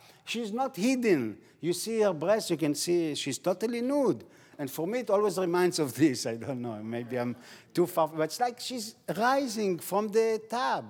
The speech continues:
yes, like Venus, because this is the idea of the time, to show the beauty of the woman. So the artist takes advantage of even when he talks about commandments that are from the Mishnah or from the Bible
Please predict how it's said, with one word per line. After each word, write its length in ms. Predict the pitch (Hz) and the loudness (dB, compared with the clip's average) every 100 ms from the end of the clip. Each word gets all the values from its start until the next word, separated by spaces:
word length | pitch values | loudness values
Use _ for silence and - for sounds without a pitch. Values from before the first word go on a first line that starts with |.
| 107 | -8
yes, 220 | 131 160 | -6 -4
like 160 | 180 170 | -4 -4
Venus, 520 | 147 220 302 254 143 | -6 -2 0 0 -2
because 280 | 147 214 220 | -6 -6 -6
this 240 | 262 254 | -6 -4
is 60 | 269 | 0
the 60 | |
idea 280 | 247 220 247 | 0 2 2
of 100 | 240 | 2
the 80 | 220 | 0
time, 340 | - 240 240 - - - | -2 -2 -2 -8 -18 -8
to 80 | 185 | -4
show 200 | - 226 | 4 4
the 140 | 214 | 6
beauty 400 | 202 165 254 - | 2 2 0 2
of 160 | 247 175 | 2 2
the 80 | 208 | -2
woman. 540 | 226 277 240 139 104 - _ _ _ _ - | -2 0 0 -2 -6 -14 _ _ _ _ -8
So 180 | - 180 | -4 0
the 140 | 202 | 2
artist 360 | 240 247 226 - | 0 -2 -4 -2
takes 280 | 240 - | -2 -4
advantage 720 | - 196 185 247 269 269 196 - | -8 -4 0 0 0 -4 -6 -4
of 240 | 202 196 | -4 -2
even 320 | 247 247 247 | -4 -2 0
when 160 | 233 233 | 0 0
he 160 | 226 - - _ | -2 -6 -14 _
talks 280 | - 240 - | 0 2 2
about 340 | 208 214 220 - | 4 4 2 0
commandments 680 | 190 196 214 233 208 208 | 0 2 2 2 0 0
that 160 | 196 180 | 2 2
are 160 | 190 175 | 0 -2
from 220 | - 185 | -4 0
the 100 | 185 | 2
Mishnah 360 | 196 - 196 | 2 0 2
or 60 | 190 | 2
from 200 | 185 175 | 4 2
the 100 | 165 | 4
Bible 420 | 160 220 233 196 | 4 4 4 2